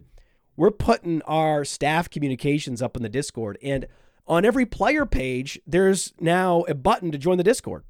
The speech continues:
Ba-boom. Ba-boom, boom, boom. So we're, we're, you know, Frank and, and company,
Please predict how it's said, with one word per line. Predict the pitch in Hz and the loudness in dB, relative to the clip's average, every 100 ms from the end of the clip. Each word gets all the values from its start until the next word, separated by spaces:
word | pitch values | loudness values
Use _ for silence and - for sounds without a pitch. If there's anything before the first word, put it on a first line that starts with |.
| - _ _ | -20 _ _
Ba-boom. | 127 131 156 214 113 - _ _ _ | -4 6 8 8 6 -4 _ _ _
Ba-boom, | - 120 180 190 | -8 0 2 2
boom, | 160 170 165 | 0 0 2
boom. | 165 120 | 0 0
So | 98 123 120 | -4 -4 -4
we're, | 110 123 | -4 -8
we're, | 131 127 - _ _ _ | -6 -8 -8 _ _ _
you | 123 | -8
know, | 120 | -8
Frank | 92 - 175 180 185 - - | -8 2 4 4 2 -6 -10
and, | 123 113 | -8 -6
and | 117 104 | -8 -2
company, | 160 160 170 160 156 165 | 0 2 0 0 0 -2